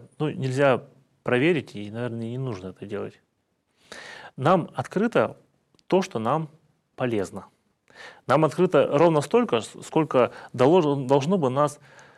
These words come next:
стимулировать, давать нам силы для того, чтобы жить церковной жизнью,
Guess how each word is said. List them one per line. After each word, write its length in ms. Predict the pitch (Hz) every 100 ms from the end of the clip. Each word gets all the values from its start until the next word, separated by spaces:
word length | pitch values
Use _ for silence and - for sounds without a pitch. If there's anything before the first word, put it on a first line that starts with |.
| _ _ _
стимулировать, 880 | - - 127 160 220 175 107 - - _ -
давать 340 | 117 127 147
нам 140 | 151 131
силы 380 | - 214 120 - _
для 100 | 110
того, 180 | 107 147
чтобы 380 | 175 127 113 101 _ _ _ _ _ _ _ _ _ _ -
жить 200 | 139 -
церковной 380 | 147 156 135 101
жизнью, 420 | 101 95 95